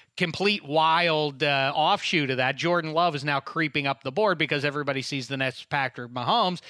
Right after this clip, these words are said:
But if Patrick Mahomes didn't come up big against the Ravens in the title game, people would be looking for Lamar Jackson. And you think Taysom Hill is hot now, or was flo-, or at least a few weeks ago, people were talking about that. People would be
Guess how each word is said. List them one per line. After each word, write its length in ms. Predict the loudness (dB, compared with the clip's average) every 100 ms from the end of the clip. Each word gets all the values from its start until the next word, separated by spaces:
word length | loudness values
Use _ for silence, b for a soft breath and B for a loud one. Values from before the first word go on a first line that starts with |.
| B B
But 100 | -2
if 140 | 0
Patrick 340 | 0 0 -2 -4
Mahomes 540 | 0 4 4 2 -2 B B 0
didn't 260 | 0 0
come 220 | 0 2
up 160 | 2 2
big 160 | 0 -2
against 360 | -2 -4 -4
the 80 | -2
Ravens 640 | 2 2 2 0 -2 -6 B B B
in 160 | -4 -2
the 80 | 0
title 380 | 2 2 2 0
game, 260 | 0 0
people 220 | 0 0
would 120 | 0 0
be 120 | 0
looking 260 | 0 -2
for 140 | -2 0
Lamar 340 | 2 2 2
Jackson. 520 | 2 2 2 -2 -4
And 120 | -2 -2
you 80 |
think 220 | 0 -2 0
Taysom 360 | -2 -2 -2
Hill 240 | 0 0 0
is 120 | 0
hot 300 | 0 -2 -2
now, 420 | -2 2 2 0 B B B
or 160 | 0
was 180 | 2 0
flo-, 300 | 0 2 2
or 200 | 2 2
at 80 | 2
least 260 | 0 0 -2
a 80 |
few 220 | -2 -2 -2
weeks 240 | -4 -2
ago, 160 | -2 0
people 280 | 0 -2
were 100 | -2
talking 280 | 0 0 0
about 240 | -2 -2 0
that. 220 | 0 0 B B
People 240 | 0 2 2
would 120 | 2
be 320 | 2 2 0